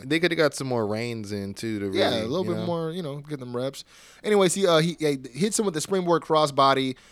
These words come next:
Speaker 2: uh, throws him back in the ring, and follows up with a double jump springboard moonsault for a near fall.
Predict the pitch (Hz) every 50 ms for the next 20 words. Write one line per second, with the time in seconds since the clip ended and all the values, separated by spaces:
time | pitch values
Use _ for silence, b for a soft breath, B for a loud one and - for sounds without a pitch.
0 | b b b _ 131 127 127 - 190 208 220 196 202 185 185 180 - 170 156 139
1 | 143 156 160 147 127 - - 147 151 151 147 143 127 143 151 151 139 147 135 131
2 | 113 131 143 151 147 139 123 139 147 135 117 - - - 156 175 180 165 147 143
3 | 127 123 127 127 127 117 - 135 131 123 - - 120 113 120 135 139 127 - -
4 | 135 135 135 135 135 127 b